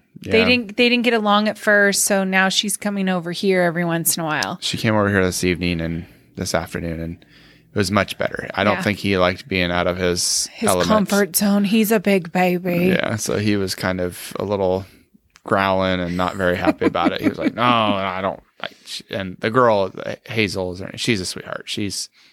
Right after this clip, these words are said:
Speaker 2: she just wants to
Speaker 1: She's
Speaker 2: play.
Speaker 1: six. She's like, "Just play with me."
Speaker 2: She's like, "Let's just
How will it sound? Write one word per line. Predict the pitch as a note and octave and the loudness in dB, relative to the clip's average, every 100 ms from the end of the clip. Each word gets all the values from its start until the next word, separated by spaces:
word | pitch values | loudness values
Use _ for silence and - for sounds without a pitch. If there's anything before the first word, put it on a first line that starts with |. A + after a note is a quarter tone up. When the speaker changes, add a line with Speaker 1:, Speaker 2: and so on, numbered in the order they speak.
| - - - _ | -20 -20 -20 _
Speaker 2:
she | - A#2+ | 2 2
just | - | 4
wants | A#3 A3 | 0 0
to | - | -2
Speaker 1:
She's | - | 0
Speaker 2:
play. | - | 2
Speaker 1:
six. | G#3 F3+ D#3+ F3 - - | 2 2 0 -2 -4 -8
She's | G#3 G3 G#3 | -6 -8 -8
like, | G3+ - | -10 -8
"Just | D#4 - | -8 -8
play | - E4+ E4+ | -2 0 0
with | F4+ - | -4 -6
me." | E4 | 0
Speaker 2:
She's | G#2+ | 2
like, | - D#4 | 2 0
"Let's | - - - | 0 0 -2
just | G#2 F2 | -6 -8